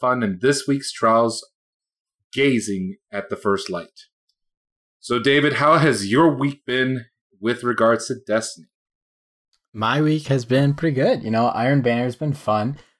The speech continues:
Speaker 2: Um, I haven't actually attempted the challenge mode yet, but I've looked at a lot of stuff, uh, with it. I've watched people do it, and, um, I, you know, I've done that mechanic before, so I'm really excited to go in and do the challenge mode, which I'll probably do sometime in the next few days.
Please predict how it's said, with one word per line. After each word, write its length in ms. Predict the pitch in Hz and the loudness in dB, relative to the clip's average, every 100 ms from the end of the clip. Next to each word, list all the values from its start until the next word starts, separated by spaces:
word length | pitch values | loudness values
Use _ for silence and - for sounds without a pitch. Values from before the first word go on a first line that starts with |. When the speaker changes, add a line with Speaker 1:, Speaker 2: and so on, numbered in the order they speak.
| _ - | _ -4
Speaker 2:
Um, 340 | 117 110 110 | 0 2 0
I 80 | 92 | 0
haven't 280 | 135 165 151 | 0 2 2
actually 260 | 143 127 | 2 0
attempted 420 | 98 - 147 151 | 0 0 2 2
the 60 | 143 | 2
challenge 420 | - 113 117 117 | 2 2 2 2
mode 300 | 117 120 120 | 2 2 2
yet, 200 | 127 131 | 0 0
but 120 | 107 | 0
I've 160 | 101 98 | 0 0
looked 240 | 117 - | 0 0
at 80 | 117 | 2
a 40 | 107 | 2
lot 140 | 107 | 2
of 80 | 101 | 0
stuff, 320 | - 107 - | -2 -4 -2
uh, 220 | 107 107 - | 0 0 -2
with 160 | 117 131 | -2 2
it. 180 | 120 | 2
I've 140 | 90 92 | 0 0
watched 240 | 107 - | 0 -2
people 180 | - 104 | -4 -2
do 160 | 107 107 | 2 4
it, 180 | 113 - | 2 -2
and, 420 | 92 92 92 92 - - _ _ | -6 -4 -4 -8 -14 -20 _ _
um, 460 | 92 92 90 85 78 _ _ _ _ - | -4 -2 -2 -6 -12 _ _ _ _ -8
I, 80 | 110 | -2
you 160 | 104 107 | 0 2
know, 80 | |
I've 280 | 101 104 98 | 2 0 0
done 280 | 113 107 107 | 0 2 4
that 200 | 98 98 | 2 0
mechanic 380 | 101 - 101 95 | -4 -2 -2 -2
before, 300 | 104 107 117 | -2 0 0
so 100 | 98 | 0
I'm 60 | |
really 160 | 101 101 | 0 0
excited 400 | 92 104 98 92 | 0 0 -2 -2
to 80 | 95 | -2
go 200 | 98 98 | 0 0
in 80 | 92 | 0
and 120 | 87 | -4
do 160 | 107 | -4
the 80 | 110 | -4
challenge 440 | - 110 107 104 - | -2 0 0 -2 -2
mode, 180 | 107 | -4
which 160 | 139 - | -4 -8
I'll 40 | 92 | -8
probably 220 | 101 95 | -4 -4
do 100 | 92 | -4
sometime 440 | - 95 104 98 | -6 -4 -2 -2
in 40 | 95 | -2
the 60 | |
next 220 | 98 92 | -2 -2
few 120 | 120 107 | -4 -2
days. 460 | 98 95 113 - | 0 0 -2 -6